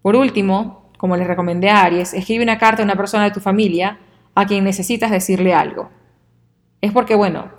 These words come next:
tienen situaciones pasando en los mismos lugares de la carta. Y carga contigo un cuarzo rosado. Eso va a ayudar al niño o a la niña interna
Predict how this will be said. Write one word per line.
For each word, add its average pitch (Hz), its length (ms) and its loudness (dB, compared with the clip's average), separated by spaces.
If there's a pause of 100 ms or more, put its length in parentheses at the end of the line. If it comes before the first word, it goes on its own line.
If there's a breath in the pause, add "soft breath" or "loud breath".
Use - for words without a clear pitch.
(320)
tienen 233 300 0
situaciones 220 440 -2
pasando 208 320 0
en 202 60 0
los 190 80 0
mismos 202 240 0
lugares 175 300 0
de 180 60 -2
la 180 100 -4
carta. - 360 -10 (720 loud breath)
Y 240 120 -2
carga 320 240 6
contigo 226 480 2
un 233 160 0
cuarzo 233 340 4
rosado. 180 520 -2 (680)
Eso 208 240 0
va 214 60 6
a - 20 2
ayudar 196 300 4
al 190 180 2
niño 214 160 2
o - 20 2
a 202 40 2
la 185 80 2
niña 196 140 2
interna 196 560 -2